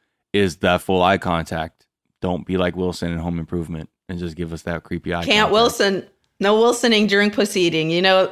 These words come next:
Speaker 2: you
Speaker 1: Yeah.
Speaker 2: know the rules of this show. No doing this.
Speaker 1: Again, he's thirty-one, and if they met e-, eight years ago, he was twenty-three. For the record, my honor, I present Exhibit A, math.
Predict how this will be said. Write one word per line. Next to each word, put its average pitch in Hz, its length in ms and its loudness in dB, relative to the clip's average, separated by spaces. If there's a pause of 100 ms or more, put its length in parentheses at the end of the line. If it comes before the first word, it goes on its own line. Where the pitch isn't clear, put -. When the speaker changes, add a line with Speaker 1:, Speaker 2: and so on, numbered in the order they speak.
Speaker 2:
you 185 120 2
Speaker 1:
Yeah. - 40 4
Speaker 2:
know 220 140 4
the 226 100 2
rules 214 240 2
of 196 120 2
this 214 140 -2
show. 190 280 2
No 180 180 2
doing 196 300 2
this. 175 500 -2
Speaker 1:
Again, 107 460 2 (100)
he's 180 320 -2
thirty-one, 104 680 4
and 98 120 -2
if 95 140 0
they 123 140 2
met 127 200 2
e-, 107 220 2
eight 110 180 2
years 101 240 2
ago, 101 160 2
he 98 140 0
was 90 140 0
twenty-three. 80 560 -6
For 113 180 2
the 92 100 2
record, 101 540 2
my 92 400 4
honor, 123 720 4 (480)
I 101 80 4
present 110 400 2
Exhibit 104 400 4
A, 107 240 6
math. 80 440 0